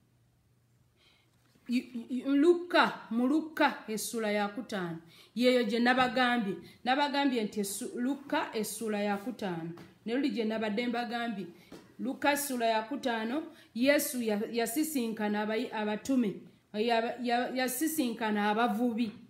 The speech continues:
Mu ekyo ekiseera baali tebannaku-, baali tebannakubeera batume. Baali bavubi. Abavubi bano nga kuliko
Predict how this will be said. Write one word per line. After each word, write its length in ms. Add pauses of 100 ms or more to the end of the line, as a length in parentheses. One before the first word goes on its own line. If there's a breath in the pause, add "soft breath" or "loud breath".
(240)
Mu 100
ekyo 240
ekiseera 540
baali 180
tebannaku-, 580 (220)
baali 280
tebannakubeera 800
batume. 420 (460 loud breath)
Baali 320
bavubi. 680 (560 soft breath)
Abavubi 920
bano 340
nga 200
kuliko 420